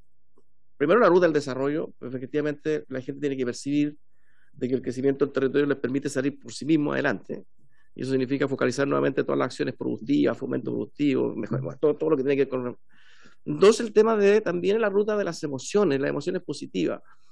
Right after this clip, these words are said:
Porque hoy día la ciudadanía tiene miedo, tiene, tiene, tiene, está aterrorizada. Tiene, tiene, o sea, uno va a cualquier comuna y prácticamente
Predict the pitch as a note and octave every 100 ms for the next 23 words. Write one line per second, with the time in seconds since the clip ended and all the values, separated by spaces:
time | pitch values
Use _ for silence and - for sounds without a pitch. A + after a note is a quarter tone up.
0 | - - - - D#3+ E3 A3 G#3 F3+ G#3+
1 | G#3+ G#3+ F3+ A3+ F#4+ F#3 B2+ - - -
2 | - - - - - - G3 F3+ D#3+ -
3 | - A2 C3 C#3 - - E3+ F3+ - B2+
4 | C#3+ A#2+ - - - - - - - -
5 | - - - - - F3 F3+ F3+ E3+ -
6 | G3+ G3+ A3 B3 F3 G#3+ - D#3 E3+ F3
7 | G#3 F3+ G#3 G#3+ A#3 A3 G#3+ G3+ F#3 D#3+